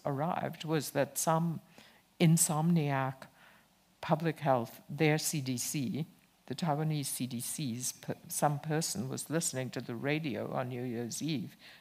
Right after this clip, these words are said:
late at night and heard about this virus and called up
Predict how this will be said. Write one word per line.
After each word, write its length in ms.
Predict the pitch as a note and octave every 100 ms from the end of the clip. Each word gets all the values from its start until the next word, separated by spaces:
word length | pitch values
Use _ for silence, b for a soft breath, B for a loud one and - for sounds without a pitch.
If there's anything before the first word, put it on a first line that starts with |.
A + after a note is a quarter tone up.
| -
late 220 | C3+ C3
at 160 | - -
night 380 | D#3+ D#3+ - -
and 180 | C3+ C3
heard 260 | D3+ C#3
about 300 | C#3+ C3+ A#2
this 180 | A2+ -
virus 640 | C3 D3 F3 C3+ E3 - B B B B
and 200 | - C#3
called 360 | - F3 D#3+ D3+
up 500 | D3+ D3+ - -